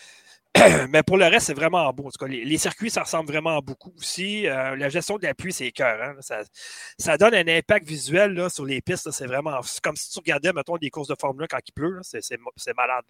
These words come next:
Euh, bon, OK. Euh, la vue cockpit est aussi intéressante. Euh, ça, j'aurais aimé ça pouvoir l'essayer en V R, par contre. Je ne sais pas s'il va y avoir un mode V R avec, là, mais ça serait vraiment intéressant.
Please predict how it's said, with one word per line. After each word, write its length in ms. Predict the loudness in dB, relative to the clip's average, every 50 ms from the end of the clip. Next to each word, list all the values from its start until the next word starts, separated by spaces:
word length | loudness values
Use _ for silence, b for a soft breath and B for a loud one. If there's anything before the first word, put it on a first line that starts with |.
| _ _ B B B B B B B B B B B B B B 4
Euh, 440 | 8 10 12 12 12 12 12 10 12
bon, 200 | 12 10 10 10
OK. 140 | 4 2 -4 -4 0 2
Euh, 420 | 4 6 6 6 6 6 4 4
la 120 | 4 4 4
vue 100 | 2 2
cockpit 360 | 0 0 0 2 2 2 2 2 2
est 200 | -4 -4 -4 -6
aussi 300 | -10 -10 -8 -2 2 2
intéressante. 760 | 2 2 2 0 -2 -4 -2 -2 -2 -2 -2 -4 -4 -6 -12 _ _ _ _ _ _ _ _ _ -4
Euh, 400 | -4 -4 -4 -4 -4 -4 -4 -4 -6 -2
ça, 180 | 4 4 4
j'aurais 200 | 6 6 4 4
aimé 120 | 2 0 0
ça 120 | -2 -2
pouvoir 200 | 0 0 0 0
l'essayer 220 | 0 0 -2 -2
en 80 | -2 -2
V 120 | 0 2 4
R, 200 | 6 6 4 4 2
par 160 | -6 -10 -8
contre. 200 | -10 -10 -12 _ _ _ _ _ _ b b b b b b b
Je 60 | -6
ne 40 | -4
sais 100 | -4 -2
pas 120 | 0 -2 -2
s'il 140 | 0 0
va 60 | 0 0
y 40 |
avoir 140 | 2 2 0
un 20 | 0
mode 200 | 0 -2 -2 0
V 120 | 0 2
R 240 | 2 2 2 2 0
avec, 280 | -2 -2 -2 -2 -2 -2
là, 80 | -6 -8
mais 80 | -6 -8
ça 120 | -10 -8
serait 160 | -6 -6 -6
vraiment 200 | -6 -6 -4 -4
intéressant. 520 | -4 -4 -4 -6 -6 -6 -6 -10 -10 -12